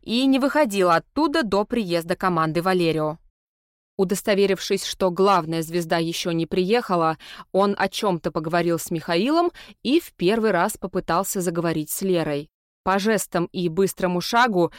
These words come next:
было понятно, что она не настроена на разговор. Харитонов попытался догнать её, но она нырнула в толпу и исчезла. Что же ему нужно от Леры?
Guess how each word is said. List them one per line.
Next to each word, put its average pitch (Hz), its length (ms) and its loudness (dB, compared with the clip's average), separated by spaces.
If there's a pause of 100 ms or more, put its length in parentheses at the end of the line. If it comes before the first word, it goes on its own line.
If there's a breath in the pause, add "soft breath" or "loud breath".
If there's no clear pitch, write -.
(140 loud breath)
было 190 320 2
понятно, 196 520 0
что - 300 -2
она 175 320 0
не 185 160 2
настроена 190 600 0
на 156 120 -4
разговор. 156 600 -2 (260)
Харитонов 196 800 0
попытался 196 640 0
догнать 214 540 0
её, 156 340 0 (400 loud breath)
но 175 360 2
она 180 300 0
нырнула 175 420 0
в - 100 -12
толпу 170 480 0
и 202 300 -6
исчезла. 151 680 -4 (360)
Что - 540 -2
же 208 100 2
ему 240 320 2
нужно 220 420 2
от 185 200 -2
Леры? 180 480 2